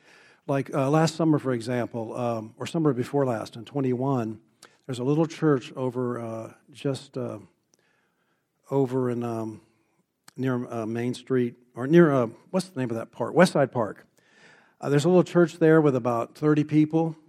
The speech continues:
and they had a retired missionary as their pastor, and he just had a health crisis and couldn't even preach the next Sunday. Another pastor who was retired asked if he and I could sort of, um, play tag and go in, so I preached for them four times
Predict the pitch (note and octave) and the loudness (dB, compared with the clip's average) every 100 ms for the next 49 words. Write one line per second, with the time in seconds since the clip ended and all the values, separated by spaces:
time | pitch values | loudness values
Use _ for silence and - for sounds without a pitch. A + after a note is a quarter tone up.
0 | _ _ C3 A2+ A#2+ B2+ C3 A#2 C#3 C3+ | _ _ -12 -8 -4 -2 -2 -2 0 0
1 | C3 C3+ D3+ C3 A#2+ A#2+ C#3 C3+ C3+ - | 0 -4 -4 -6 -6 -8 -4 -4 -4 -4
2 | D3 C3+ A2+ G#2+ B2+ A#2 B2+ A2+ B2+ A#2 | -6 -6 -10 -8 -10 -8 -10 -10 -12 -12
3 | A2+ G#2+ C3+ B2 - - C#3 C#3 C3 D3 | -12 -10 -8 -8 -8 -4 0 0 -2 -6
4 | - G#2+ - C3+ B2+ B2 A#2+ A#2+ - B2+ | -8 -14 -8 -6 -4 -4 -6 -10 -8 -10
5 | B2 A#2+ A2+ - C#3 C#3+ C#3 C3+ C3 - | -10 -14 -14 -14 -8 -4 -2 -2 -6 -10
6 | _ _ _ _ _ A2+ B2+ B2+ C3+ B2+ | _ _ _ _ _ -8 -6 -4 -2 -2
7 | A#2+ - B2+ A#2 A2+ A2+ A2 B2 B2+ B2+ | -4 -6 -6 -8 -10 -10 -8 -4 -2 -2
8 | A#2+ B2 A#2+ - A#2+ B2+ A#2+ B2 A#2+ A2+ | -2 -4 -8 -14 -10 -8 -4 -4 -4 -8
9 | G2+ - B2 A2+ G#2 - _ _ _ _ | -12 -8 -6 -6 -10 -18 _ _ _ _
10 | _ _ _ - A2+ A2 G#2+ - _ _ | _ _ _ -14 -12 -14 -18 -20 _ _
11 | _ _ - C#3 B2+ - C#3 C3+ C#3 B2+ | _ _ -6 -2 -2 -2 0 2 2 0
12 | C#3 A#2 B2 B2 C3 C3 B2+ B2 C3+ B2 | -6 -4 -2 0 0 0 -2 -4 -6 -4
13 | A#2+ - C3+ - C3+ B2 A#2+ - C#3 B2+ | -4 -4 -4 -4 -8 -6 -6 -4 -4 -2
14 | B2+ B2 B2+ B2+ A#2 | -4 -4 -4 -6 -10